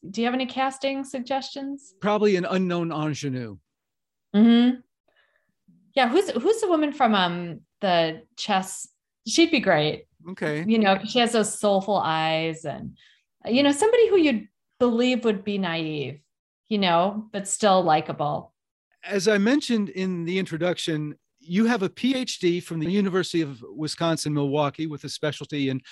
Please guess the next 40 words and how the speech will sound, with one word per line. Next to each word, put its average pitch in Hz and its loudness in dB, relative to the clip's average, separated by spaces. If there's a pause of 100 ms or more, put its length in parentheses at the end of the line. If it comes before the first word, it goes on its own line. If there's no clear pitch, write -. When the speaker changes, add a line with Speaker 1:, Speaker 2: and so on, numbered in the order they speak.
(220)
Speaker 2:
suburban 165 -2
literature 160 -6
and 139 -4
eco-criticism. 151 -4 (360)
You 160 -2
worked 233 2
as 175 0
a 165 0
marketing 180 -2
specialist 165 -8
for - -8
I 165 0
B 147 -4
M 170 0
for 156 -6
eight 135 -8
years 147 -4 (280)
and 170 -2
were 180 -2
an 165 -2
assistant 214 -4
visiting 180 -4
professor 160 -2
of 139 -6 (100)
English 180 -4
at 147 -10
Beloit 156 -2
College. 120 -4 (580)
Which 214 -2
of 240 -4
those 202 0
three 175 -6
periods 170 -2
in 151 -4
your 151 -2
life 147 -2
has 135 -12
been 147 -4
most 160 -2
relevant 135 -4